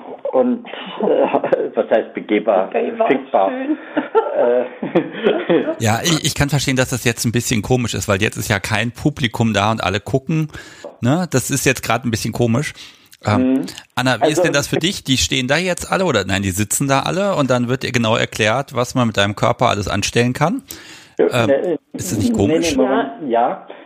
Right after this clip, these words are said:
Speaker 1: Ähm, und zwar erklärt der Herr, was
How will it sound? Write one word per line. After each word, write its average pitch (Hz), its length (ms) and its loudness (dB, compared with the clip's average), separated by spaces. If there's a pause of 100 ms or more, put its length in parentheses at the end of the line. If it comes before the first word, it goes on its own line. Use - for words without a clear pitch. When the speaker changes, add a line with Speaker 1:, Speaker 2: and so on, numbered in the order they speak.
(120)
Speaker 1:
Ähm, 147 540 0
und 139 180 -2
zwar 160 260 2
erklärt 151 440 0
der 135 140 4
Herr, 123 440 2 (140)
was 135 160 4